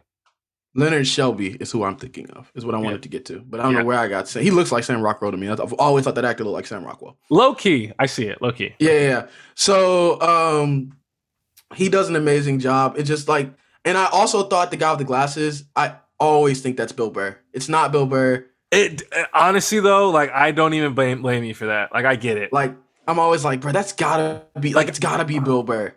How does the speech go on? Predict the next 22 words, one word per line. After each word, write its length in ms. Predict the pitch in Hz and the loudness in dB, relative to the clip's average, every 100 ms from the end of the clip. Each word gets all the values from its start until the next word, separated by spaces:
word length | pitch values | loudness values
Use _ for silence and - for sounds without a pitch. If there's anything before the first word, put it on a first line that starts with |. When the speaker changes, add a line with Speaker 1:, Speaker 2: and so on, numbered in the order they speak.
| - | 0
Speaker 2:
I'm 160 | 156 | 2
a 60 | 180 | 2
fan 320 | 135 156 160 | 0 0 0
of 60 | 160 | 2
that 120 | 147 | 2
actor, 360 | 120 127 - 156 | 2 -2 -2 -6
so 160 | - | 0
I 80 | 120 | 0
don't 280 | 127 120 120 | 0 -4 -2
think 200 | 147 147 | -4 -2
that, 320 | 165 160 135 | 0 0 0
but 100 | 127 | 0
I 80 | 123 | -2
get 240 | 104 117 | -2 -4
it. 140 | 101 95 | -6 -4
Like, 140 | 117 | -2
I 140 | 127 127 | 0 -2
definitely 560 | 107 139 127 131 120 | 0 -2 0 -6 -6
get 180 | 104 107 | -6 -6
who 80 | 107 | -2
Speaker 1:
Yeah, 120 | 160 | 0
yeah. 200 | 165 147 | 2 0